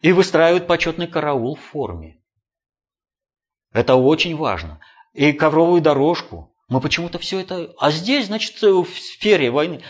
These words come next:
еще раз повторю, в сфере спорта это большая политика, решаются вопросы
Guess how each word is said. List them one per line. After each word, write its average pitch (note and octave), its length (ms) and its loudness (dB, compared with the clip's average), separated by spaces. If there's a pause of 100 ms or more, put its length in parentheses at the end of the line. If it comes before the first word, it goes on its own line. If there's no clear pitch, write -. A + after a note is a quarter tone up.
еще F#3+ 220 0
раз F#3+ 100 -4
повторю, F2 460 -12 (160)
в - 40 -16
сфере C3+ 380 0
спорта C3 640 -4 (160)
это A2 160 -8
большая A#2 480 -4
политика, C3 540 -12
решаются A#2+ 480 -4
вопросы G2 680 -6